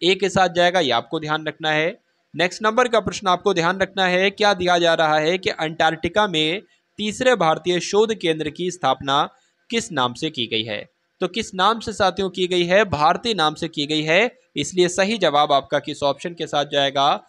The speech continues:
तो ऑप्शन नंबर बी के साथ जाएगा, ठीक है। चलिए उसके बाद देखिए अगले नंबर का प्रश्न है, पूछा जा रहा है कि न्यूमिस्मेटिक्स किसका अध्ययन है, बताइए।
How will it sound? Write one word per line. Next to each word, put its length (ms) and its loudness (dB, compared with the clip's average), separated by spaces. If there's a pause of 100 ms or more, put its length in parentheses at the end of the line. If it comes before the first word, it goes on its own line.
(280)
तो 40 4
ऑप्शन 300 0
नंबर 380 -4 (300)
बी 180 -2
के 160 -8
साथ 200 -4
जाएगा, 420 -4 (280)
ठीक 160 -2
है। 180 2 (300)
चलिए 320 -4 (240)
उसके 220 -2
बाद 180 4
देखिए 360 0
अगले 280 2
नंबर 280 0
का 140 2
प्रश्न 280 -8
है, 100 0
पूछा 340 0
जा 200 2
रहा 100 2
है 60 2
कि 160 -4
न्यूमिस्मेटिक्स 840 -4
किसका 380 -4
अध्ययन 400 -4
है, 120 -2
बताइए। 460 -6